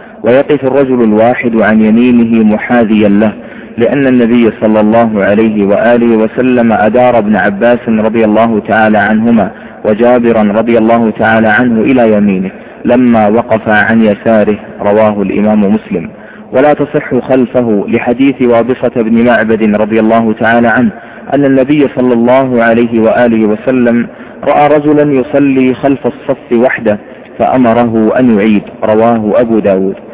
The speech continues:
ولا عن يساره مع خلو يمينه لما تقدم. وتقف المرأة خلفه لقول أنس رضي الله تعالى عنه:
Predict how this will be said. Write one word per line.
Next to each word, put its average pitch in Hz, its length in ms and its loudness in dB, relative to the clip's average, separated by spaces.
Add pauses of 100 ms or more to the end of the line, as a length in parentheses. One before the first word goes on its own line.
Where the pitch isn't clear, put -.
(260)
ولا 151 180 2 (140)
عن 151 100 0
يساره 143 720 2
مع 123 280 0
خلو 139 400 0
يمينه 120 840 2
لما 117 160 2
تقدم. 107 600 -2 (440)
وتقف 147 440 -2
المرأة 123 560 0 (100)
خلفه 110 560 0
لقول 131 440 0
أنس 127 380 -2
رضي 120 460 0
الله 117 380 2
تعالى 113 360 0
عنه: 110 260 2